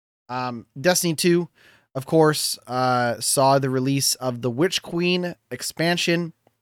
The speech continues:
earlier this year, which I, uh, which I've really enjoyed. Um, but, you know, every year they do, uh, a season,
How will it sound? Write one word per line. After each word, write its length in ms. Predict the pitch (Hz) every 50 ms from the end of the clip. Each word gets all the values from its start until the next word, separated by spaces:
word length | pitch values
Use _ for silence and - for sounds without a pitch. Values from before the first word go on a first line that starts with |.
| _ _ -
earlier 320 | 226 240 233 240 233 233
this 220 | 208 220 - -
year, 260 | 202 202 214 214 214 - _ _ _ _ _ _ _ _ _ _ _ _ _ _ _
which 200 | - 156 147 -
I, 320 | 160 147 147 147 147 147 143
uh, 220 | 139 131 127 120 - -
which 180 | 143 139 -
I've 220 | 151 139 135 123 127
really 220 | 139 139 135 135
enjoyed. 440 | 131 127 131 131 127 127 127 123 127 - - - - - - - _ _ _ 123
Um, 420 | 123 123 123 120 120 117 117 117
but, 280 | 120 120 143 135 143 156
you 80 | 147
know, 200 | 139 135 131 135
every 340 | - 156 156 147 156 160 156
year 180 | 147 143 143 139
they 120 | 143 139
do, 480 | 131 131 135 131 131 131 131 127 123 123
uh, 400 | 120 117 117 113 113 107 101 - -
a 80 | 113
season, 540 | - - - 226 240 202 208 214 220 214 220